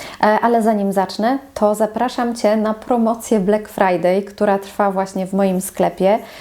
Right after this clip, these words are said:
Link do, mm, mojego sklepu znajdziesz w opisie tego filmu. Zachęcam do skorzystania z promocji na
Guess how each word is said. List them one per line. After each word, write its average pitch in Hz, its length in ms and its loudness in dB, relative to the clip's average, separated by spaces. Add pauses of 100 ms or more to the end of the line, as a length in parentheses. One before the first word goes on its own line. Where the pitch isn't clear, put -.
(180)
Link 214 200 4
do, 202 460 2
mm, 190 480 -4
mojego 196 300 2
sklepu 214 760 0
znajdziesz 202 480 0
w - 60 -12
opisie 202 340 -4
tego 175 200 -2
filmu. 233 440 2 (560)
Zachęcam 220 480 0
do 202 100 0
skorzystania 208 580 0
z 202 60 -4
promocji 196 640 0
na 190 320 2